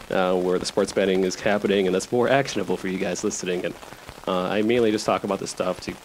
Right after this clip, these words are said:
keep track of what I do, and I just want you guys to kind of listen to, or at least my goal is to have you guys at least just listen to my thought process, and it's up to you if you guys wanna tail or fade or bet or just do the opposite.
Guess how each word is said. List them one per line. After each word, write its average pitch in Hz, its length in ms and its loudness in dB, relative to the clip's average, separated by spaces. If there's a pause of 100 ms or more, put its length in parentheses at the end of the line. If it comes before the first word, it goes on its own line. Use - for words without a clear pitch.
keep - 200 -4
track 95 420 -2
of - 200 -6
what 95 120 0
I 90 120 0
do, 185 360 -2
and - 220 -4
I - 60 -4
just - 200 -6
want - 140 -4
you 95 60 -4
guys 92 260 -4
to - 60 -12
kind 98 200 -2
of 90 100 -6 (320)
listen 185 320 0
to, 127 520 0
or 104 80 2
at 101 40 2
least 104 160 0
my 98 80 -2
goal 95 200 2
is 87 80 -4
to 98 80 -6
have 92 120 -2
you 92 80 -2
guys 87 220 0
at - 60 -8
least 95 260 -6
just 92 260 -8
listen 98 320 -2
to 98 160 -4
my - 160 -4
thought 95 280 0
process, - 480 0
and 90 80 -4
it's - 120 -8
up 104 100 -4
to - 120 -6
you 98 140 2
if 90 100 -4
you 92 60 -2
guys 90 200 -2
wanna 87 140 -2
tail 101 500 2
or 90 80 -2
fade 92 500 0
or 90 80 -4
bet 90 380 0
or 85 200 -2 (220)
just - 140 -8
do 98 80 -2
the 95 180 -4
opposite. 90 460 -2